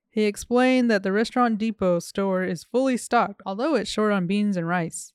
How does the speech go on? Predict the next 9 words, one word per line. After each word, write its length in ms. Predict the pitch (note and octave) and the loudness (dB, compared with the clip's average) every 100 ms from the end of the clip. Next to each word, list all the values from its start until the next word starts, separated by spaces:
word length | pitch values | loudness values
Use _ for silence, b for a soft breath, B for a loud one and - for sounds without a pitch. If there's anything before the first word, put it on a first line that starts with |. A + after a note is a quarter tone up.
| _ - | _ -2
Lopez 420 | A#3 C#4+ C#4 B3 | 0 4 4 4
has 160 | G#3+ G3 | 2 0
had 180 | A3+ A3 | 0 2
help 340 | G3+ A#3 A3+ | 2 2 0
from 160 | - F#3 | -2 0
his 160 | F3+ | 0
son 220 | - A#3 G#3 | 0 0 2
Ramon 500 | F#3 A3 A#3 G3+ G3 | 2 2 2 0 0
Lopez, 600 | G3 F3+ G3 G3+ F#3+ | -2 0 0 2 -2